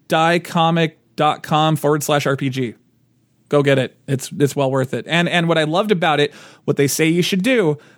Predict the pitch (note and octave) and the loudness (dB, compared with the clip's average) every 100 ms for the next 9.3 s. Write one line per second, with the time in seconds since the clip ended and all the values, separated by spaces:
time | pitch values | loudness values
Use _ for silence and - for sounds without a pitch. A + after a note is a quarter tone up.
0 | _ D#3+ C#3+ C3+ C#3 C3 C3 _ _ _ | _ 0 0 0 0 0 -2 _ _ _
1 | _ _ _ E3+ D#3+ D3 D#3+ E3+ D3+ D#3+ | _ _ _ 0 2 2 0 0 0 0
2 | D3 F#3 F3 D3+ C#3 - _ - D3+ D3 | 2 0 2 2 0 -4 _ -6 -2 2
3 | D#3+ D#3+ - - D#3 F3 E3+ D3 - - | 2 2 -2 -4 0 2 2 0 -4 -2
4 | D3+ C#3+ C3+ A3+ G#3 D#3 C#3 C3+ C#3 - | 0 2 2 2 2 2 2 2 -2 -10
5 | - C#3+ D3 C3+ - D#3 C#3 C#3+ C#3+ C3 | -2 2 2 0 0 -2 0 2 2 2
6 | B2 B2+ C3+ A#2+ B2 D3 D3 C3+ C#3+ C3+ | 0 0 0 -2 -6 -2 2 2 0 0
7 | D#3 C#3 D3 C#3+ D3 C#3 C#3 C#3+ C3+ C3 | 0 0 0 0 2 2 2 2 0 -2
8 | C3 B2+ B2+ C3 D3 D3 D3+ D3 C#3 C#3 | -2 -2 -2 -2 -2 0 0 0 2 0
9 | B2+ B2 A#2 | -2 -4 -6